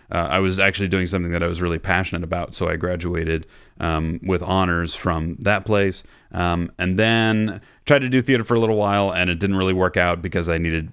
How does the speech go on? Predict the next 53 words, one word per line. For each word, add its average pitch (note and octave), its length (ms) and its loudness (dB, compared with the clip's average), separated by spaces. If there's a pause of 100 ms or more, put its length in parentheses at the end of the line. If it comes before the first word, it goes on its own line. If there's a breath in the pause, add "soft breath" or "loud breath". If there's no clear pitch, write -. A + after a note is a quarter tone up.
I F2 80 -2
needed E2+ 220 0
to E2 80 -2
pay E2+ 140 0
bills. E2+ 300 0
So F2+ 100 -2
now E2 180 2
I E2 120 0
work, E2 380 -2
uh, D#2 320 0
a E2+ 120 -2
day E2 160 0
job, F2+ 400 -4
and F#2+ 180 2
I F#2+ 80 4
lo-, G2+ 240 2
I F#2+ 120 2
still G2 240 0
love F#2 140 0
to F2 100 -6
do, E2 500 0
I F#2 80 2
still F2+ 240 -2
love A2 240 4
theater, F2 420 0
like, E2 160 -2
from E2+ 140 -2
the E2 100 -2
outside, E2+ 540 0 (360 loud breath)
um, D#2+ 300 0
but E2 160 -8
I, E2 220 -2 (100)
I E2 540 -2
kind F2+ 160 0
of E2 100 -6
want G2+ 260 0
to F#2 100 -6
do F#2 180 0
more F#2 540 0
of E2+ 220 -4
it E2+ 280 -4
in F2 140 -6
some F2 280 -2
fashion, E2+ 480 -2
and E2 220 -4
I D#2+ 40 -4
still F2 480 -6
love F2+ 360 -6
playing F2 400 -6
music E2+ 500 -10
in - 280 -12
my - 140 -8
own - 200 -12